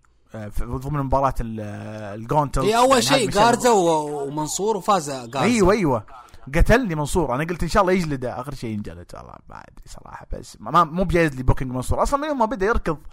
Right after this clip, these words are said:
Speaker 1: ورا حقين أربعة وعشرين، twenty four seven، <laughs> أنا عارف إن الوضع مو، مو بجيد صراحة. نظام منصور تدري وش؟ آه، خلوه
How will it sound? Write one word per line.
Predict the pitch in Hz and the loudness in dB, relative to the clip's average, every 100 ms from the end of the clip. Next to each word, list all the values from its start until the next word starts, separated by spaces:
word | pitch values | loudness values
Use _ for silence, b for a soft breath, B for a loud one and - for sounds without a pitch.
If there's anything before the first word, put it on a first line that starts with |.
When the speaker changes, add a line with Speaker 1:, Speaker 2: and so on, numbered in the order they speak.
| b b b b | b b b b
Speaker 1:
ورا | 185 196 | 2 2
حقين | 190 180 202 | 2 0 2
أربعة | 185 240 | 4 4
وعشرين، | - 208 214 214 _ _ _ 117 - | 4 0 -2 -4 _ _ _ -2 2
twenty | 170 156 | 2 2
four | 160 165 | 2 2
seven، | 190 185 | 0 -2
<laughs> | 196 160 220 | 0 2 2
أنا | - 143 | 2 4
عارف | 139 143 131 | 6 4 2
إن | 135 123 | -4 -4
الوضع | 131 147 123 | 0 2 0
مو، | 147 | -4
مو | 147 143 | -4 -8
بجيد | 123 123 110 - | -6 -8 -8 -10
صراحة. | 117 113 139 - B B B | -12 -14 -18 -20 B B B
نظام | 180 294 277 | 4 6 6
منصور | 233 262 | 4 4
تدري | 202 202 | 4 4
وش؟ | 185 233 - - b b b 131 | 4 2 -4 -12 b b b -4
آه، | 139 135 131 123 107 101 - - - - - - _ - | -2 0 0 -4 -6 -10 -14 -20 -20 -20 -20 -20 _ -14
خلوه | - 247 285 175 | -2 4 6 6